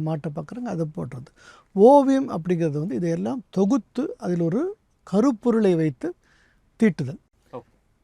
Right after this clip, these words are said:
Speaker 1: அதே மாதிரி நம்ம இந்திய கலை வரலாறுகளை பார்க்கும் பொழுது கிட்டத்தட்ட ஐந்தாயிரம் ஆண்டுகளுக்கு முன்னாலே சிந்து சமவெளி நாகரிகத்தில் நமக்கு வந்து இரண்டு சிறிய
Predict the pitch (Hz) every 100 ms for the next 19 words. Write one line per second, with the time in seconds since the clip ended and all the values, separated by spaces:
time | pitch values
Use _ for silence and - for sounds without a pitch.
0 | _ _ 247 254 269 247 214 214 277 311
1 | - 233 233 208 196 190 175 156 185 175
2 | 180 180 156 151 226 339 311 214 185 208
3 | 180 208 185 196 196 190 180 180 202 202
4 | 190 - 147 160 175 170 160 160 175 196
5 | - 185 175 160 156 160 160 151 135 208
6 | 196 170 190 202 175 175 147 - 208 233
7 | 208